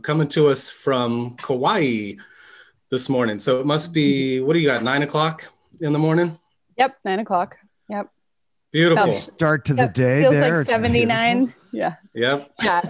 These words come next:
Speaker 2: It's a really, like, we had a few pretty rainy days, but today is, is pretty ridiculously beautiful. So.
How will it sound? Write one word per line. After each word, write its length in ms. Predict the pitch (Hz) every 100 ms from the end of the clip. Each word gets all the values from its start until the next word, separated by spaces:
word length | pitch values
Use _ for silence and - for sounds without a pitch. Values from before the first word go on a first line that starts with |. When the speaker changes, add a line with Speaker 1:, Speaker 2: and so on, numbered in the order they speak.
| - - -
Speaker 2:
It's 200 | 254 247
a 100 | 294
really, 580 | 254 226 220 220 220 190
like, 280 | 190 180 170
we 140 | 214 247
had 180 | 285 302
a 100 | 285
few 280 | - 226 208
pretty 260 | - 208
rainy 320 | 185 170 165
days, 320 | 160 151 147 151
but 220 | 160 156
today 320 | 165 160 156
is, 240 | 156 - -
is 160 | 170
pretty 240 | _ 160 -
ridiculously 680 | - 160 - - - 175
beautiful. 560 | 170 160 170 67 190 196 _
So. 300 | _ - 202